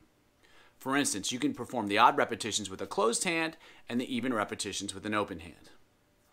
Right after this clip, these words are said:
Or the odd repetitions with an upside down paddle and the even repetitions with a closed fist.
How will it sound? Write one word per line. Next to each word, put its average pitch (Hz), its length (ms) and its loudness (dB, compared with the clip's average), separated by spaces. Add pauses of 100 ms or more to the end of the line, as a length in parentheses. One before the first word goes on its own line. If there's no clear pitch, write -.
(400)
Or 131 360 8 (200)
the 117 120 4
odd 113 180 8
repetitions 110 520 -2
with 104 120 -6
an 107 80 -2
upside 104 360 -2
down 95 200 -4
paddle 151 460 0 (240)
and 113 140 -4
the 107 160 -4
even 110 160 -2
repetitions 104 720 -2
with 110 140 -6
a 113 40 -4
closed 107 360 -2
fist. - 400 -2